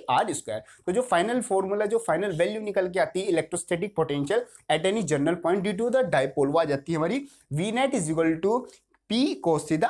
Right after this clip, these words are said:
upon four pi ep-, epsilon naught आर स्क्वायर। इसमें P हमारा डायपोल मोमेंट हो गया, cos theta हमारा एक, cos तो हमारा एक ट्रिगोनोमेट्री फंक्शन है, theta हमारा ये वाला एंगल हो गया,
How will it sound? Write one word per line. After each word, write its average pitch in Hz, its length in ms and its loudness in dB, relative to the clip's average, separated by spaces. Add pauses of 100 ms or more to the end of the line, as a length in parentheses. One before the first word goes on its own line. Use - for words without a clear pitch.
upon 226 260 0
four 165 180 2 (120)
pi 131 140 4
ep-, 120 280 -2
epsilon 131 320 0
naught 202 180 2 (240)
आर 127 140 4
स्क्वायर। 139 200 0
इसमें 190 300 -2
P 208 80 0
हमारा 202 260 2
डायपोल 135 320 0
मोमेंट 160 300 0
हो 185 60 0
गया, 220 120 2 (120)
cos 190 120 2
theta 196 260 -2
हमारा 196 360 4
एक, 214 240 0 (260)
cos 165 180 2
तो 214 60 2
हमारा 202 220 2
एक 202 60 0
ट्रिगोनोमेट्री 165 480 0
फंक्शन 196 340 -2
है, 254 140 -2
theta 175 200 0
हमारा 175 360 0
ये 165 160 4
वाला 123 220 0
एंगल 143 240 0
हो 156 80 0
गया, 220 140 -2